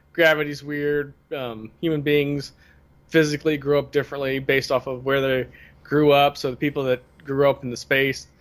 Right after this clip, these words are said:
tend to be taller and thinner, but they don't have as good bone structure,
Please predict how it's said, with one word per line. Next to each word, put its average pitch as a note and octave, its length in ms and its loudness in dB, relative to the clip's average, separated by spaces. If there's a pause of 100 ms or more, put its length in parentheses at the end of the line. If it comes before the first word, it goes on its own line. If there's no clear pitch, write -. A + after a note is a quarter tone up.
(220)
tend D#3+ 120 -4
to D3 40 -6
be C3+ 140 -6 (120)
taller C3+ 400 0
and B2+ 180 -10
thinner, C3+ 340 -4
but B2+ 140 -8
they B2+ 60 -4
don't B2+ 160 -4
have B2+ 140 -4
as B2 80 -10
good B2 280 -6
bone B2+ 220 -2
structure, C3+ 640 -4